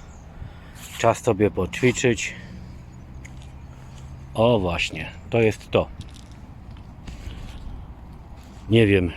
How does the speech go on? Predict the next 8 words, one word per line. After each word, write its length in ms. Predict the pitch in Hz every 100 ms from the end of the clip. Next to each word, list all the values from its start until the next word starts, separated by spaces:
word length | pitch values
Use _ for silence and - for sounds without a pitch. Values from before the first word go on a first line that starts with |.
| -
czy 140 | 101
ćwiczycie 440 | - 101 123 - 120
na 140 | 113
tym. 260 | - 117 104 - - - - -
Czasami 520 | 110 107 101 95 95 -
przychodzicie 520 | - 98 98 127 123
na 120 | 110
takie 380 | 110 101 113